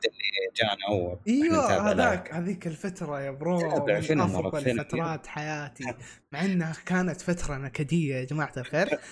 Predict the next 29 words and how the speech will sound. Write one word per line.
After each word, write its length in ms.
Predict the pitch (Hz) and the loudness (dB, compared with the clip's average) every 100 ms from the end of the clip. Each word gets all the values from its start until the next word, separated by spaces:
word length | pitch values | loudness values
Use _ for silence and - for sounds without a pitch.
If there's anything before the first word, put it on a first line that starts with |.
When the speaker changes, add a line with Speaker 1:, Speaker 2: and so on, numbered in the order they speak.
| - _ - | -20 _ 0
Speaker 2:
كنا 240 | 180 156 | 2 2
نداوم 480 | 156 175 165 139 127 | 2 2 2 -2 -4
حلو، 260 | - 156 214 | -2 0 0
وكنا 500 | - - 175 156 165 | -2 0 2 2 -2
إحنا 180 | 160 | -2
طايقين 360 | 151 147 147 151 | -2 -2 -2 -2
لا 160 | 139 139 | -2 -4
دوام، 520 | 135 127 135 127 123 | -4 -6 -6 -6 -8
وك-، 200 | - - 208 | -10 -8 -2
كا-، 220 | 190 160 | -2 0
يعني، 280 | 165 165 175 - - - | -2 -2 -2 -6 -8 -8
كان 420 | - 269 196 170 175 | 0 2 4 2 2
مرة 360 | 190 226 185 | 2 4 4
وضعنا 400 | 180 185 143 147 | 4 4 2 0
زفت، 400 | 143 170 170 - | 2 0 0 -6
يعني، 200 | 135 120 | -4 -4
من 60 | 110 | -6
الناحية 400 | 135 123 123 123 | -4 -4 -4 -6
هذه. 180 | 107 _ _ _ _ _ _ _ - | -8 _ _ _ _ _ _ _ -4
بس 100 | - | 0
إحنا 200 | 202 208 | 2 2
إيش 120 | 208 | 2
كنا؟ 420 | - 180 160 175 - | 2 2 2 -2 -2
Speaker 1:
بس، 160 | 104 - | 0 2
Speaker 2:
كنا 480 | 185 180 151 135 127 | 2 2 0 -2 0
Speaker 1:
بس 200 | 127 175 | 2 2
يجيك 220 | 117 147 | 2 2
Speaker 2:
إحنا 160 | 131 | 4
لا 60 | 131 | 6